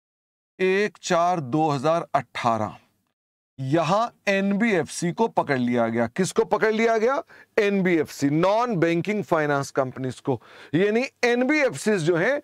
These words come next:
एक चार दो हज़ार अठारह से आ गई। पहले वही रूल था, लिस्टेड है, अनलिस्टेड है, more than पाँच सौ करोड़ है, तो एनबीएफसी को यहां पकड़ लिया गया।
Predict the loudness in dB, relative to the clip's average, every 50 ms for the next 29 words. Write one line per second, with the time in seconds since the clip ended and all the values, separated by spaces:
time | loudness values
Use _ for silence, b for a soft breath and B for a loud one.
0 | B B B -2 0 2 2 0 -2 -2 0 0 2 2 0 0 0 0 0 2
1 | 2 2 2 2 0 -2 0 0 2 2 2 0 0 0 2 2 2 2 2 0
2 | -2 -4 B B B B B B _ 0 2 2 2 2 2 2 2 2 0 0
3 | 0 0 0 0 -2 0 0 0 0 0 0 B B B B B 0 0 2 2
4 | 2 0 0 -2 -2 0 2 2 2 2 2 2 0 0 0 0 0 2 2 2
5 | 0 0 -2 -2 -2 0 2 2 2 2 0 0 -2 B B B B B -2 0
6 | 2 2 2 2 2 2 2 2 2 0 0 0 2 2 2 2 0 0 0 2
7 | 0 0 0 0 0 2 2 2 2 2 2 2 2 2 0 -2 B B B -2
8 | -2 0 2 0 0 2 2 2 2 2 2 2 0 0 0 0 0 0 0 0
9 | 2 2 2 0 0 0 0 0 0 0 2 2 0 0 0 -2 -4 -4